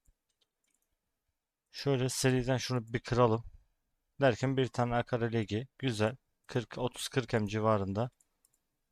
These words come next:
Hadi bakalım. Kirkues geldi. Mage Krovaz bot.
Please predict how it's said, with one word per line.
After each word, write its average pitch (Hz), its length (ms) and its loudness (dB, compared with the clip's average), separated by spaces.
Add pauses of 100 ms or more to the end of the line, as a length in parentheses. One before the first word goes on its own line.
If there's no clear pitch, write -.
(580)
Hadi 113 260 2
bakalım. 117 560 0 (460)
Kirkues 110 540 -2
geldi. 98 560 -2 (3000)
Mage 143 260 6
Krovaz 117 460 6
bot. - 400 -2